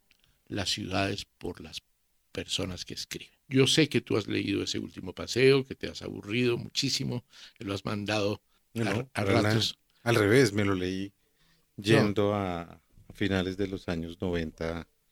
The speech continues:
Speaker 2: Nos perseguíamos quizás. También
Speaker 1: Ah,
Speaker 2: estaba
Speaker 1: entre
Speaker 2: yendo a
Speaker 1: París y
Speaker 2: París.
Speaker 1: Bogotá. Bueno, muy bien. Pero quiero decir, la novela no pudo tener una mención verdadera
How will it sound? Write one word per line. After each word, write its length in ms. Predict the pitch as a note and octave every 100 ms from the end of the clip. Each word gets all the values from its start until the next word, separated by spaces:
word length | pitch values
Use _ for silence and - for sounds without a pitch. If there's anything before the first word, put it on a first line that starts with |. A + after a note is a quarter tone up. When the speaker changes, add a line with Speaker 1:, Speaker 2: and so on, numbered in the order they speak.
| _ _ _ _ _ _
Speaker 2:
Nos 180 | F#2 D#2+
perseguíamos 800 | G2 - F2+ F#2 G#2+ D#2+ D#2 -
quizás. 400 | - - D#2+ -
También 220 | D#2+ C3
Speaker 1:
Ah, 140 | C#3+
Speaker 2:
estaba 40 | D3+
Speaker 1:
entre 220 | F#2+ F#2+
Speaker 2:
yendo 100 | A#2+
a 0 |
Speaker 1:
París 160 | C3 C3
y 40 |
Speaker 2:
París. 120 | D3 B2+
Speaker 1:
Bogotá. 260 | B2 B2
Bueno, 240 | A2+ A2 C#3+
muy 140 | E3
bien. 240 | B2+ B2+ - _ _ - _ _
Pero 360 | B2+ C3 B2+
quiero 260 | - D#3 E3
decir, 400 | D3 C#3+ D3 - _ _
la 160 | - A2+
novela 340 | A2+ A2 A#2
no 360 | A#2 A#2 A#2 -
pudo 380 | A2 G#2+ G2+ F#2+
tener 360 | D#2+ E2 E2+
una 400 | F2 F2 E2+ E2+
mención 600 | E2 D#2+ F2+ - F#2+ E2
verdadera 640 | D#2+ E2 D#2 E2+ E2+ E2+